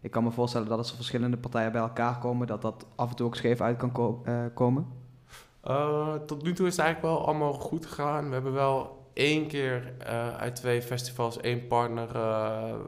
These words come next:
Speaker 2: uitgekocht. Ehm, maar dat ging ook allemaal in goed overleg. Maar dan zag je wel dat bijvoorbeeld de, de visies niet helemaal hetzelfde waren.
Speaker 1: Mhm.
Speaker 2: Maar over het algemeen, eh, zijn het allemaal jongens,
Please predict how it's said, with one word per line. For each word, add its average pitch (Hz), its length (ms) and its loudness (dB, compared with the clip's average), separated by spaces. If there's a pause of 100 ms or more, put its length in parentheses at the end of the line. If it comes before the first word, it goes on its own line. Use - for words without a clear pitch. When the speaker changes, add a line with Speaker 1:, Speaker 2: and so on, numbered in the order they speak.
Speaker 2:
uitgekocht. 131 800 -2 (680)
Ehm, 117 440 2 (220)
maar 110 160 2
dat 123 200 0
ging 120 160 0
ook 120 160 2
allemaal 120 300 0
in 110 180 -6
goed - 300 -8
overleg. 104 640 -2 (260)
Maar 107 500 0 (460)
dan 110 320 2
zag 107 260 -4
je 117 80 -4
wel 107 280 2
dat 104 160 -4
bijvoorbeeld 107 420 -6
de, 104 260 -6
de 101 280 -6
visies 104 840 -8
niet 107 280 -8
helemaal 98 640 -8
hetzelfde 101 540 -4
waren. 101 420 -6 (300)
Speaker 1:
Mhm. 127 140 -10 (180)
Speaker 2:
Maar 107 200 2
over 107 160 0
het - 100 -6
algemeen, 110 600 2
eh, 104 360 -6 (460)
zijn 107 300 -2
het 101 120 -8
allemaal 107 300 2
jongens, 107 680 0